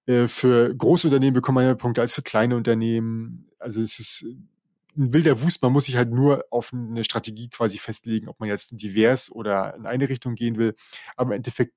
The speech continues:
geht's auch darum, ähm, dass man's eigentlich gar nicht voraussehen kann, weil, ja, äh, du musst dir halt jedes Mal entscheiden, wenn so ein Unternehmen vor dir liegt, wie hoch gehst du?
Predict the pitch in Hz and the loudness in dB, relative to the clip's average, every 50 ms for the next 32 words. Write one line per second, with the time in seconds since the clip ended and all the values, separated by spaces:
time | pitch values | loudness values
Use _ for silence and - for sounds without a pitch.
0 | _ _ - - 117 117 - - - - - - 104 98 95 101 107 104 - _ | _ _ -10 -8 -6 -6 -6 -6 -8 -6 -4 -4 -2 -2 -2 -2 -4 -6 -6 _
1 | - - _ _ _ _ _ _ - - 107 104 101 98 92 - 113 - 117 113 | -20 -20 _ _ _ _ _ _ -4 0 2 2 2 0 -2 -4 -4 -2 -2 -2
2 | 107 - 120 117 113 104 - 117 110 107 - - _ _ _ - 143 - - - | -2 0 0 0 0 2 2 0 0 0 -4 -8 _ _ _ -16 -12 -6 0 0
3 | 123 101 120 139 131 - 127 120 113 113 - - 110 120 131 113 107 110 117 113 | 2 4 4 2 2 2 0 0 0 0 -2 -2 -2 0 2 2 4 4 2 0
4 | - - _ - 107 127 120 117 - - _ _ _ _ - 117 95 - 139 117 | -4 -10 _ -8 -2 0 0 0 0 -4 _ _ _ _ -14 -14 -12 -12 -8 -6
5 | 127 143 147 - - 135 113 110 104 117 131 147 - 143 123 110 110 - - 104 | -2 -2 -2 -2 0 -2 0 0 0 -2 -2 -4 -4 -4 -4 -4 -4 -4 -4 -4
6 | 107 131 143 123 110 107 101 107 110 110 113 107 113 117 113 - - 123 120 110 | -4 -4 -2 0 0 0 -2 -2 -2 -2 -2 -2 -2 -4 -2 0 0 2 2 2
7 | 104 120 127 _ _ _ _ _ _ _ _ _ _ _ 98 110 120 120 117 135 | 0 -2 -4 _ _ _ _ _ _ _ _ _ _ _ -8 -4 -2 0 0 0
8 | 127 - - 135 160 151 - - 98 87 98 | 0 2 2 2 2 2 0 -6 -8 -8 -8